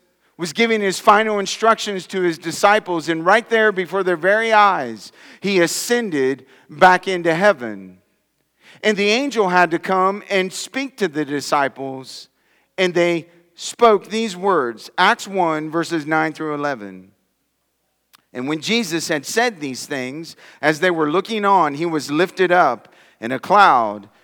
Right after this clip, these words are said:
took him out of their sight." Can you picture it? Just imagine if you were a disciple on that day.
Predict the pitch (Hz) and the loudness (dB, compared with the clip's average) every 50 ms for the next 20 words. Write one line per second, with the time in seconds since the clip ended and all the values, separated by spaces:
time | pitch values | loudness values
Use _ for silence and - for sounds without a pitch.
0 | _ _ - - 180 - 160 160 151 143 143 143 139 139 127 135 135 127 - - | _ _ -4 -2 -2 -2 -2 -2 0 2 2 2 2 0 -4 -6 -6 -4 0 2
1 | 175 - 170 - - 156 147 143 135 - 175 175 170 - 190 190 196 214 202 - | 2 2 2 -2 -6 -6 -6 -6 -4 -2 -2 -2 -2 -2 -4 -4 -2 -4 -4 -8
2 | _ _ _ _ _ _ _ _ _ _ _ _ - - 202 - 196 190 190 196 | _ _ _ _ _ _ _ _ _ _ _ _ -12 -10 -6 -4 0 4 6 6
3 | 196 196 180 175 185 180 175 165 127 175 180 170 160 156 147 151 147 - - 175 | 6 6 4 2 -2 -4 -4 -4 -4 -4 -2 0 2 0 0 0 -4 -2 2 2
4 | 160 147 131 147 143 139 135 139 139 135 127 135 127 120 107 98 - | 2 2 2 0 -2 -2 -2 -2 -4 -4 -2 -4 -4 -4 -4 -6 -12